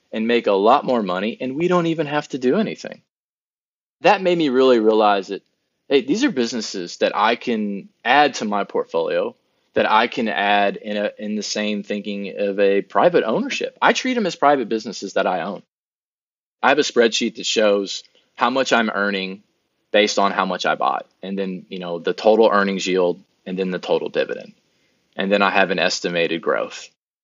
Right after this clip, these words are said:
To me, that is no different than owning, you know, another, say, a, you know, a private label business that generates a certain amount of, you know, cash.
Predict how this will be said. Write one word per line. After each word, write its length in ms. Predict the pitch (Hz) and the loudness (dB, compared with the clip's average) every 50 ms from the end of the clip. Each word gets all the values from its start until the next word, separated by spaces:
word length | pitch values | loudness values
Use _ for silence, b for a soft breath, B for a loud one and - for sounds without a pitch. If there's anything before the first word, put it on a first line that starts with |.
| _ _ _ _ _ _ _ _ _ _ _ _ | _ _ _ _ _ _ _ _ _ _ _ _
To 100 | - 131 | -2 2
me, 200 | 120 131 143 156 | 4 4 4 6
that 180 | 143 135 127 120 | 6 6 4 4
is 120 | 117 104 | 2 0
no 220 | 113 110 117 131 139 | 2 4 4 4 4
different 380 | 131 135 131 - 139 120 110 | 4 2 2 2 0 -2 0
than 140 | 113 113 110 | 0 0 2
owning, 680 | 98 101 107 110 107 107 107 107 104 101 101 - - - _ | 2 2 2 2 2 2 2 0 0 -2 -4 -6 -10 -12 _
you 120 | - 98 95 | -8 -6 -4
know, 220 | 95 92 92 92 | -2 0 0 2
another, 580 | 92 92 98 98 98 95 104 101 98 92 85 - - - | 2 2 2 2 2 2 4 2 2 0 -4 -10 -14 -6
say, 280 | - - 101 98 98 95 | 0 2 2 4 4 4
a, 160 | 92 87 - _ _ _ _ - | 2 0 -2 _ _ _ _ -14
you 100 | - - | -12 -10
know, 160 | - - 65 | -6 -4 -2
a 100 | 60 - | -2 -2
private 420 | - - - 95 98 92 98 - | -2 0 2 2 2 2 0 0
label 260 | - 95 98 92 101 90 | 0 0 -2 -2 -2 -2
business 540 | - 95 117 - - 80 - - - - - - | -2 -4 -4 -6 -8 -12 -10 -10 -10 -10 -6 -2
that 220 | 95 92 87 87 | 0 0 0 -2
generates 560 | 92 - - 95 90 92 92 92 92 - - | -4 -8 -6 -4 -2 0 0 0 -2 -2 -6
a 40 | 92 | -8
certain 280 | - - 92 80 92 92 | -4 -4 -4 -4 -4 -4
amount 240 | 87 90 90 90 90 | -2 -2 -2 -2 -2
of, 80 | 90 - - | -4 -6 -8
you 100 | 95 90 | -6 -4
know, 240 | 90 92 104 120 _ _ _ _ _ _ - | -4 -4 -6 -8 _ _ _ _ _ _ -2
cash. 420 | - 107 127 127 - - - - | 0 0 0 0 -2 -6 -10 -12